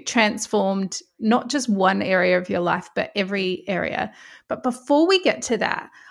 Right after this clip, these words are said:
I want to, um, acknowledge a chapter that you have put in your book. It's pre part one of the book.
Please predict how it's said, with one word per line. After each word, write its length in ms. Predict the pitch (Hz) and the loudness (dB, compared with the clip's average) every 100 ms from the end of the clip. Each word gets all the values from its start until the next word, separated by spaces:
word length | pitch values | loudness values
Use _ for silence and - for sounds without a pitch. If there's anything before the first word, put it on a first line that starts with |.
| - 226 | -6 0
I 80 | |
want 220 | 247 262 370 | 2 4 4
to, 260 | 381 330 - _ | 2 0 -4 _
um, 500 | 220 220 214 208 214 - - _ | -2 0 0 -2 -4 -10 -20 _
acknowledge 560 | 226 226 240 247 254 247 | -4 2 6 6 6 2
a 80 | 220 | -8
chapter 420 | - 214 - 208 | -4 -4 0 -2
that 160 | 185 - | -2 0
you 140 | 226 | 2
have 180 | 226 226 | 2 0
put 180 | - - | -4 -2
in 120 | 202 | -2
your 160 | 196 185 | -2 -4
book. 340 | - - - - | -6 -8 -6 -4
It's 260 | 220 - - | -4 -8 -12
pre 460 | - 277 311 349 349 | 0 2 6 4 4
part 460 | - 247 247 - | 4 6 6 0
one 280 | - 180 202 | -2 -2 -2
of 180 | - 208 | -8 -2
the 100 | 208 | -2
book. 320 | 190 - - | -2 -6 -10